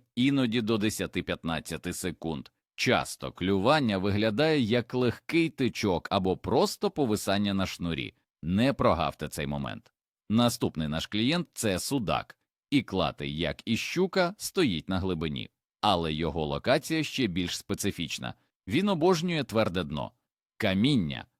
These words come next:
черепашник, глиняні бровки. Якщо на вашій водоймі є такі місця, будьте певні, судак там.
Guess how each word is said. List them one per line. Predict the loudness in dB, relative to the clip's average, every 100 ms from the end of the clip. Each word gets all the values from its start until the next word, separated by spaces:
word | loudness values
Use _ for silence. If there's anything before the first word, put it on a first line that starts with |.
| _
черепашник, | -4 -2 -2 2 4 4 0 -4 -4 -6
глиняні | -4 0 2 2 0 0
бровки. | 0 -2 -2 -10 -10 -12 _ _ -2
Якщо | 0 0 -2 0
на | 4
вашій | 4 2 -2
водоймі | -4 2 4 4 2
є | 2 2
такі | 2 -2 -4 -4
місця, | -4 -6 0 2 2
будьте | -4 2 2 2 0
певні, | 0 2 4 4 4 2 -2 _
судак | -6 -2 0 2 0 0
там. | -4 -4 -4